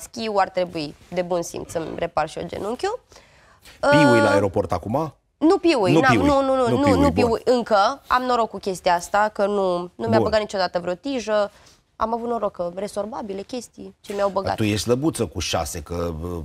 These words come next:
Speaker 2: Larisa are
Speaker 1: Da,
Speaker 2: nouă, adică
Speaker 1: da.
Speaker 2: așa de greu este? Nu,
Speaker 1: Uh.
Speaker 2: acum,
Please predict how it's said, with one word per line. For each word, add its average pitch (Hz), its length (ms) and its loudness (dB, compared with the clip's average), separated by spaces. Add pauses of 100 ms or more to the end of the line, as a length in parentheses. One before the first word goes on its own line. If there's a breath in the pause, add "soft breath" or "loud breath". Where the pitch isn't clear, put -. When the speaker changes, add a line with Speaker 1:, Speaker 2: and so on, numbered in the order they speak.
Speaker 2:
Larisa 92 420 -6
are 95 180 -2
Speaker 1:
Da, 113 320 4
Speaker 2:
nouă, 80 120 -2
adică 78 460 -6
Speaker 1:
da. 104 240 -2 (640 loud breath)
Speaker 2:
așa 98 380 -4
de 143 140 -4
greu 101 300 -4
este? 95 560 -8 (720)
Nu, - 120 -6
Speaker 1:
Uh. 262 60 2
Speaker 2:
acum, 262 460 4